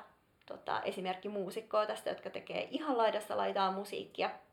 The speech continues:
Ja mä sen takia just, niin kuin mä siinä haastiksessakin sanoin, niin mä haluan kannustaa kaikkia tutustumaan, tota, kantelemusiikkiin, että millaista kantelemusiikkia nykyään on, että sitä löytyy niin laidasta laitaan,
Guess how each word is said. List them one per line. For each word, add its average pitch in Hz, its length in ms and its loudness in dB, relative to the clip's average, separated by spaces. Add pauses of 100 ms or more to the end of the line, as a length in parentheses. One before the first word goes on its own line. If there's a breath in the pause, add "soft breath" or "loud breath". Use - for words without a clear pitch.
(540)
Ja 190 100 -2
mä 170 220 2
sen 208 220 -2
takia 185 240 -4
just, 180 280 -8 (180)
niin 170 140 -6
kuin 151 100 -12
mä 165 40 -4
siinä 170 200 -8
haastiksessakin 185 720 0
sanoin, 156 460 0
niin 165 240 -4 (360 loud breath)
mä 180 80 0
haluan 180 340 2 (220 loud breath)
kannustaa 220 520 4
kaikkia 311 360 6
tutustumaan, 190 720 0 (440 loud breath)
tota, 160 380 4 (540)
kantelemusiikkiin, 185 1000 2
että 156 160 -6
millaista 196 440 0 (120)
kantelemusiikkia 220 800 -2
nykyään 220 420 -2
on, 220 240 0
että - 280 -10 (180)
sitä - 220 -6
löytyy 220 260 0
niin 269 220 4
laidasta 226 400 -2
laitaan, - 440 -2